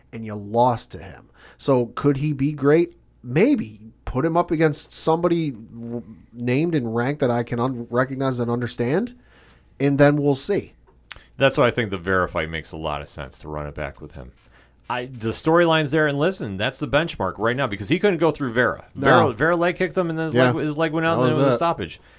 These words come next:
Speaker 2: So get that redemption story. That is something that could sell a fight to somebody watching on pay-per-view.
Speaker 1: Oh, easily.
Speaker 2: So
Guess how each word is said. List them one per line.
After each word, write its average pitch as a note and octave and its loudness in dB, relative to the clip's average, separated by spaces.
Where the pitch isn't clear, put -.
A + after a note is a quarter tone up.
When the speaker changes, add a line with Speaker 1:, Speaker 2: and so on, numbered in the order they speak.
Speaker 2:
So C3+ 4
get B2+ -4
that F#3 2
redemption E3 0
story. D3 2
That C#3 0
is C#4 -4
something B3 -4
that G#3 0
could F#3 -2
sell F#3 2
a F3 2
fight F#3 -4
to D#3 -4
somebody D#3+ 0
watching D3+ 0
on D3+ -2
pay-per-view. F3+ -2
Speaker 1:
Oh, G#2+ 0
easily. G2+ -2
Speaker 2:
So D3+ 0